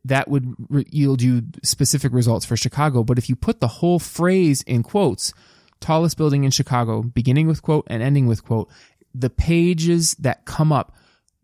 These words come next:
must have that phrase in them, the pages or the titles. So that's a, a way of narrowing down your searches. Then, if you're running searches and you're getting the wrong results, you can use the minus symbol to get rid of stuff you don't need. For instance,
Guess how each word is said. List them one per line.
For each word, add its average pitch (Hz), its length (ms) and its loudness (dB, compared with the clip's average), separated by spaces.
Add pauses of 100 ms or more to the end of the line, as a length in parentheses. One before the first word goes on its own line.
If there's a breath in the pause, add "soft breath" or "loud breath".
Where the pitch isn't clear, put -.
(340)
must 139 520 2
have 131 520 0
that 127 240 0
phrase 117 520 2
in 120 180 2
them, 101 180 0
the 113 60 0
pages 123 380 2
or 113 80 0
the 110 80 -4
titles. 110 400 -4
So - 140 -2
that's 131 260 0
a, 131 200 -2 (420 loud breath)
a 131 80 0
way 135 300 0
of 117 160 0
narrowing 139 420 2
down 131 260 0
your 135 120 0
searches. 117 560 -4 (260)
Then, 185 380 2
if - 200 -2
you're 160 100 2
running 190 280 0
searches 131 640 0
and 139 160 2
you're 143 100 2
getting 165 340 0
the 165 80 2
wrong 139 260 0
results, 139 640 -2
you 143 220 -2
can 202 280 0
use 131 600 2
the 131 120 0
minus 156 420 2
symbol 120 560 0
to 135 220 -2 (180)
get 170 200 -2
rid 180 260 0
of 131 260 0
stuff - 460 -2
you 131 80 0
don't 127 320 0
need. 104 440 -2
For 147 240 0
instance, - 560 0